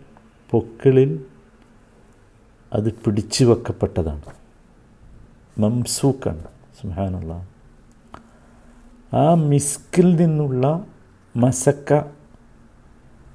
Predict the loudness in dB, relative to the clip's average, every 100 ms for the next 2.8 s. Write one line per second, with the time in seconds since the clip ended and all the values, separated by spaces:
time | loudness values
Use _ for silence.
0 | -20 -20 -20 -2 0 2 0 2 2 2
1 | 0 -2 -2 -2 -4 -4 -6 -6 -12 -20
2 | -8 -6 -4 -6 -10 -20 -20